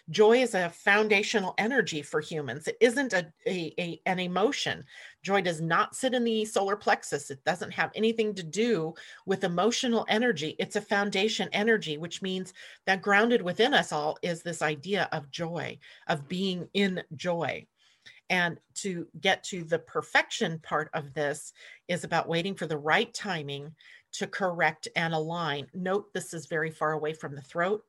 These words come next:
in your human design. So correction or sharing of, um, your critique, if you will,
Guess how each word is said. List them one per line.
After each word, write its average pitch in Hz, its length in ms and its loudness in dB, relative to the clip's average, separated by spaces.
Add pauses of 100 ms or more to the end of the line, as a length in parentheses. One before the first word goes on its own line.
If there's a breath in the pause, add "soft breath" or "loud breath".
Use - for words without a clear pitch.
in 190 140 -6
your 185 160 -6
human 196 320 -6
design. 185 500 -6 (360 loud breath)
So - 180 -6
correction 170 880 -2 (320 loud breath)
or 156 160 -2
sharing 170 760 -2
of, 151 340 0 (160)
um, 143 380 -6
your 156 280 -2
critique, - 640 -8
if 208 200 -6
you 190 100 -8
will, 180 380 -4